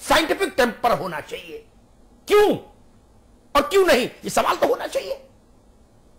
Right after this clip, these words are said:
ये, ये जिद कैसी, क्या ऐसे ही करेंगे? कोई साइड जिद करे। भाजपा ने जो लिखा है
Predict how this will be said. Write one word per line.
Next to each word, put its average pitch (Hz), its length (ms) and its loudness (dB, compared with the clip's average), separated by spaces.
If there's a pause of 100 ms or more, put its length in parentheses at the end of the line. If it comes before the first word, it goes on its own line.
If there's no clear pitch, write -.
(1500)
ये, 359 160 4
ये 285 180 2
जिद 370 320 2
कैसी, 370 340 4
क्या - 300 0
ऐसे 339 180 2
ही 370 80 0
करेंगे? 277 340 0
कोई 381 420 0
साइड 269 260 -2
जिद 208 160 -10
करे। 143 280 -8 (2500)
भाजपा 262 380 2
ने 277 120 -2
जो 240 140 -4
लिखा 220 300 -2
है 269 400 2